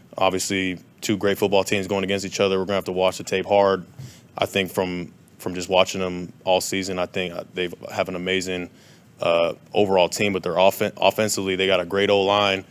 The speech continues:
great playmakers. Jalen Hurts having an M V P type season, and I, I respect the way he approaches the game and his mindset.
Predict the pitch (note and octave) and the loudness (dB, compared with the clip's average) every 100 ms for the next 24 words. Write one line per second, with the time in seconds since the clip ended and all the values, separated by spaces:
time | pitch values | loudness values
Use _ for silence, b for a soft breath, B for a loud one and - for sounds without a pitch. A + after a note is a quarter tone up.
0 | B B B - A2 - A2 G#2 G2 G2+ | B B B 0 0 2 2 2 2 0
1 | G2 F2+ F2+ G#2+ G#2 F#2+ G#2 G2+ - G2+ | -2 -2 -4 -2 -2 0 0 0 0 0
2 | G2+ F#2+ G2 G2+ - G2+ G#2+ F#2+ - G#2 | 0 -2 -2 -4 -4 -2 2 0 0 -4
3 | G2 G2 F#2 F#2 B B B B - G2 | -4 -4 -4 -6 B B B B 4 4
4 | - A2+ G#2+ G#2 G2+ G2+ G#2 G2 A2 G2 | 4 2 2 4 2 2 0 0 0 0
5 | F#2+ F#2 G2 G2+ F#2+ F#2+ A#2 G2+ F#2 F#2 | -6 -2 0 0 -2 -6 -6 -6 -4 -2
6 | G2 F#2 G2 F#2+ | -2 0 -2 -2